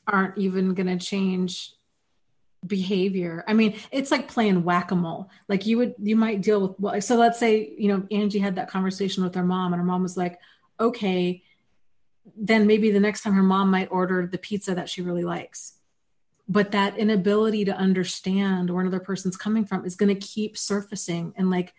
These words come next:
a dozen other areas. So, like, okay, boom, like, you got that part figured out. Now she knows to order different pizza, but then boom, boom, boom, boom, boom. There's all these other ones that pop up.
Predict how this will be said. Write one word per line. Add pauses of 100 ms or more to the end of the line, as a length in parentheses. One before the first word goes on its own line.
(160)
a
dozen
other
areas.
So,
like,
okay,
boom,
like,
you (280)
got
that
part
figured
out.
Now
she
knows
to
order
different
pizza,
but
then
boom,
boom,
boom,
boom,
boom.
There's
all
these
other
ones
that
pop
up.